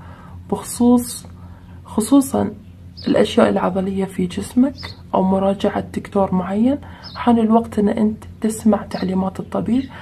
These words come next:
عشان تنتهي من هاي المشكلة، أفضل من أنك تظل كأنما في رجوع، في رجوع إلى المستشفى. ولكن إذا ما اتبعت تعليمات الدكتور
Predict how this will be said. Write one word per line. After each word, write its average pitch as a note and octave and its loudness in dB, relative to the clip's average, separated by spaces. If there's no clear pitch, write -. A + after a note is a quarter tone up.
عشان A3 4
تنتهي G#3+ 0
من F#3+ 2
هاي G3 2
المشكلة، A3 0
أفضل B3 6
من G#3+ 6
أنك A3 2
تظل G3+ 4
كأنما A3+ 8
في A3+ 2
رجوع، G3 2
في - 0
رجوع A#3+ 8
إلى G#3+ 8
المستشفى. G#3 2
ولكن B3 4
إذا C4 4
ما A3+ 6
اتبعت A3+ 2
تعليمات G3+ 2
الدكتور A3+ -2